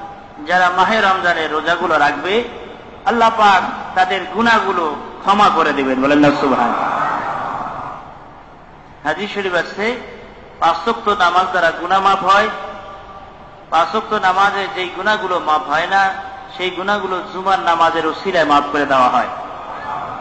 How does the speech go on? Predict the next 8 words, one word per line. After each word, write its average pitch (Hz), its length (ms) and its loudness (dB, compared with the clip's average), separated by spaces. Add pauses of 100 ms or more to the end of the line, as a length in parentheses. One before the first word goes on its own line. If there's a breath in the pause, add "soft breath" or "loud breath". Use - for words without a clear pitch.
(680)
জুমার 240 280 4
নামাজ 226 360 4 (120)
দিয়েও 262 260 2
যেই 240 240 0
গুনাহগুলো 202 540 -2
মাফ 160 320 2
হয় 156 200 2
না, 226 540 2